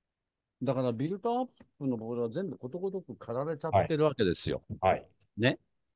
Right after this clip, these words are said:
Speaker 2: はい。もうむ-、水戸は練習通りって感じですよね。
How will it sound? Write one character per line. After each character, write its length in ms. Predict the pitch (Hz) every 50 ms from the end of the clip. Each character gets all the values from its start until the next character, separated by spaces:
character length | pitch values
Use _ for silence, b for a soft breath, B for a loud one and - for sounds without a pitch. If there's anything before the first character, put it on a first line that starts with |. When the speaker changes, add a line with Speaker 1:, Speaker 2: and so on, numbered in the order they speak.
| _ _ _
Speaker 2:
は 180 | - 98 90 80
い。 60 | 85
も 160 | 107 131 131
う 20 | 123
む-、 320 | 120 135 156 165 160 - -
水 180 | 143 156 165 170
戸 80 | 208
は 80 | 196 180
練 280 | 143 160 185 214 214 208
習 360 | - - - 208 202 196 185
通 80 | 147 127 151 160 180 175
り 100 | 143 120
っ 20 | -
て 100 | - 82
感 140 | 92 87 87
じ 60 | 85
で 80 | 87
す 120 | 85 - -
よ 80 | 131
ね。 280 | 117 117 104 95 87 76